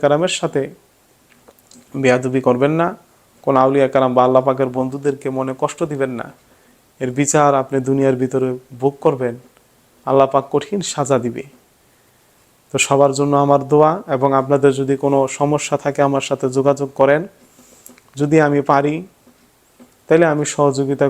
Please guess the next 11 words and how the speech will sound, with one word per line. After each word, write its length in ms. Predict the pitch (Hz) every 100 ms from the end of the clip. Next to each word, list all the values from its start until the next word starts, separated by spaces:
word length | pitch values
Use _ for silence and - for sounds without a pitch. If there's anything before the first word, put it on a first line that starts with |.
| 139
করবো 220 | 135 135 131 131
বাবা, 220 | 127 127 123 _ _ _ _ _ 135
না 120 | 139 139
পারলে 220 | 135 131 131
তো 40 | 123
আমি 100 | 127 131
না 60 | 123
করে 160 | 135 127 120
দিমু, 180 | 117 - - _ _ _ _ _ _ _ - - _
ঠিক 140 | 147 147
আছে? 140 | 147